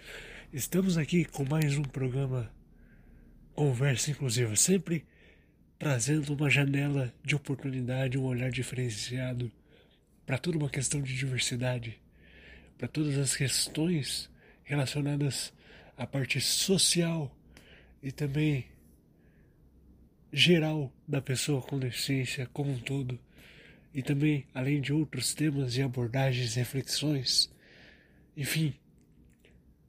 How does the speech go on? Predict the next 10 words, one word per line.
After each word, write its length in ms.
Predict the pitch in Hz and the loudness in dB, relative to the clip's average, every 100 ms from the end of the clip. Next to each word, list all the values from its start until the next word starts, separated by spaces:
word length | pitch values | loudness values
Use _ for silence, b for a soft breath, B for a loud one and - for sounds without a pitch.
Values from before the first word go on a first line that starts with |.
| _ _ | _ _
tudo 300 | - 240 180 | 6 6 6
feito 400 | 170 - 180 - | 2 2 0 0
com 140 | 170 160 | -2 -2
o 40 | |
melhor 300 | 151 147 170 | 0 0 0
carinho 400 | - 143 143 151 | -2 -2 0 0
e 40 | 143 | -2
cuidado 560 | - 131 127 127 123 - - _ - - | 0 0 2 2 -2 -6 -16 _ -4 4
pra 160 | 175 | 6
você, 540 | 147 135 120 - 147 | 6 2 4 4 4